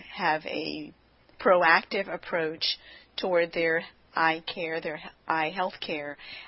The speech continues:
as they and their loved ones grow, whether they're having babies or whether they have aging parents or for themselves? What sources would you share or what suggestions would you share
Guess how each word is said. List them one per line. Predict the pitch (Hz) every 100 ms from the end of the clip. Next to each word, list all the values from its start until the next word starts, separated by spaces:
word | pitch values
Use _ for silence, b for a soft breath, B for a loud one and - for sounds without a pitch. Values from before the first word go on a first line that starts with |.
| B
as | 170 160 165 -
they | 156 156 156 170 190
and | - 165
their | 156 156
loved | 156 156 -
ones | 156 151 147 151 151 - b b -
grow, | - 170 165 160 180 254
whether | 190 170 160 160 156 156
they're | 151 147
having | 160 147 147
babies | 165 170 185 196 202 -
or | 170
whether | 160 151 147
they | 143 139
have | 165 135 -
aging | 156 - 156
parents | - 175 170 165 175 -
or | 165
for | -
themselves? | 156 151 - 175 147 143 151 - b b b b b
What | 175 190 190 - - _ -
sources | - 196 196 - 214 202
would | 196 175
you | 185
share | 185 - 185 180 180 180
or | 165 160
what | 156 -
suggestions | - 156 160 170 - 160 156
would | 160
you | - 156
share | - 160 151 143